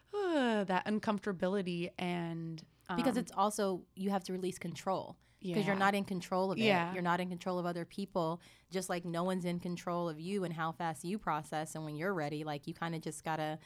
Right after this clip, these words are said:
Speaker 2: be where you are and be like, "Okay," you know, like
Speaker 1: Yeah. And, and still, and two, I think it's like when time passes by, you're like, "Oh, are we not gonna be friends anymore? Are we go-,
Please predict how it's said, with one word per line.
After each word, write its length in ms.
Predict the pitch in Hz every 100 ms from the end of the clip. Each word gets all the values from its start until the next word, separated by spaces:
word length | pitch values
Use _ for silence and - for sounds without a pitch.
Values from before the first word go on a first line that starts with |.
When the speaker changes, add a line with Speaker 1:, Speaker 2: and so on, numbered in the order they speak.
| - - -
Speaker 2:
be 160 | 180
where 120 | 170
you 260 | 160 180 226
are 280 | 156 147 151
and 120 | 160
be 100 | 160
like, 220 | 156 151
"Okay," 440 | 294 233 180 202 247 _
you 140 | 190
know, 240 | 190 196 220
like 240 | 180 170 -
Speaker 1:
Yeah. 400 | 247 196 - 196 -
And, 220 | 311 311 262
and 220 | 262 262
still, 460 | - 269 269 262 -
and 280 | 233 220 - - -
two, 200 | 320 294
I 100 | 247
think 220 | 240 220
it's 140 | 202
like 180 | 202 185
when 220 | 196 185
time 420 | 175 - 190 185 185
passes 500 | 190 175 - 175 156
by, 520 | - 170 180 165 160 165
you're 140 | 180
like, 240 | 180 165 -
"Oh, 180 | 254 208
are 140 | 180
we 140 | 175
not 180 | 175 170
gonna 140 | 175 175
be 80 |
friends 340 | 170 - 240 240
anymore? 360 | 240 240 233 185
Are 60 |
we 120 | 165
go-, 200 | 160 196